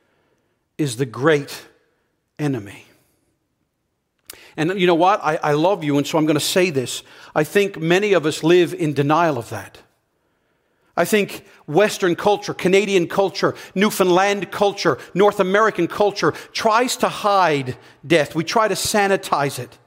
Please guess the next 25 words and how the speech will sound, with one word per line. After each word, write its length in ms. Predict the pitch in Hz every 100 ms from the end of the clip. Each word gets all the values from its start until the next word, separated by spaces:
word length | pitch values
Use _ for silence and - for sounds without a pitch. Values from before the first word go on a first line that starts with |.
| _ _ _ _ - -
You 100 | 202
see, 180 | 233
normally, 720 | 208 208 262 262 202 156 156 170 -
we 140 | 208
don't 180 | 233 226
usually 380 | 214 226 202 190
see 220 | - 196
death 380 | 143 190 196 175 -
on 180 | 175 175
display 680 | 151 - - 190 160 123
in 200 | 143 170
the 80 | 143
streets, 640 | - - 175 120 - - - _ _ _ _ -
as 360 | 165 156 - 160
you 140 | 156
might 240 | 165 156
in 80 | 143
some 240 | 139 170 151
parts 380 | - 175 170
of 80 | 143
the 80 | 135
world. 300 | 139 131 123 - -
However, 600 | 175 185 214 147 143 180 - -
tragically 640 | - 226 185 196 190 156
lately, 560 | 160 185 214 156 131